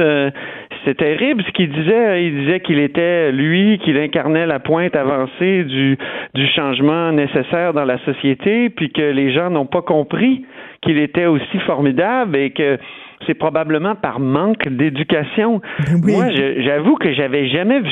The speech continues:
Speaker 1: ça, un politicien qui perd des élections, euh, ses élections, puis il, il les a pas perdues à moitié, là, Richard, là. Il y a eu sept pour cent.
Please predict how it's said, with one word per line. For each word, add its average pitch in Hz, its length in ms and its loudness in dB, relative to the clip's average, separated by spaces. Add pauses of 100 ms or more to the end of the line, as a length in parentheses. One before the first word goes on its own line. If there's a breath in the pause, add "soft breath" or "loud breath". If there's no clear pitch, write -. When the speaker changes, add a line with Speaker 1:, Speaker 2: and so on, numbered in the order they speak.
(120)
Speaker 1:
ça, 254 320 2 (380 loud breath)
un 135 200 0
politicien 175 680 0
qui 214 140 -4
perd 202 300 0
des 160 160 2
élections, 175 680 0 (380 loud breath)
euh, 123 140 2 (120)
ses 190 80 2
élections, 160 640 0
puis 131 200 -2
il, 123 260 2
il 123 200 6
les 127 80 0
a 165 40 2
pas 311 140 -2
perdues 147 300 0
à 165 100 0
moitié, 156 480 0
là, 190 120 2
Richard, 147 400 -2
là. 120 100 2
Il 107 60 0
y 123 40 4
a 127 40 4
eu 135 100 0 (200)
sept 247 140 0 (100)
pour - 140 -4 (140)
cent. 165 160 -2